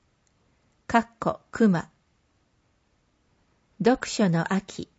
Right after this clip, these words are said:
電子書籍も手軽で便利ですが、やっぱり紙の本が好きです。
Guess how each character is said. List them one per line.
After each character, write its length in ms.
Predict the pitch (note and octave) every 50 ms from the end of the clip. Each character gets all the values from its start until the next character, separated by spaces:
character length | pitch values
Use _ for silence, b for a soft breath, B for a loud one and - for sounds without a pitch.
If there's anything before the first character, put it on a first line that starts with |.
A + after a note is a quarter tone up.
| _ _ _ _ _ _ _ _ _ _ _ _ _ _ -
電 260 | F3+ A#3+ C4+ D4 D4
子 160 | - - C#4
書 160 | - - D4+
籍 300 | C#4+ - C4+ - - G#3
も 240 | F#3 F3+ F3 - - _ _
手 160 | - G3+ G3+
軽 240 | A3 C4 C4 C4 B3+
で 140 | B3 B3 A#3
便 220 | A#3+ B3 B3+ A3+
利 100 | G3+ F3+
で 120 | D#3+ F3 F3+
す 180 | - - - E3+
が、 240 | E3+ E3 F3 F#3+ b b b b b b b b b -
や 140 | G#3+ G3+ G3
っ 80 | G3 - _
ぱ 140 | - B3+ C4+
り 200 | C4 F#3+ - - _ _ _
紙 300 | - - G#3 G#3+ B3 C4
の 100 | C4 B3+
本 240 | - - C#4 C4+ A3
が 120 | F#3 F3
好 140 | - - -
き 140 | - - G3+
で 140 | - F3+ F#3
す。 260 | - - - - -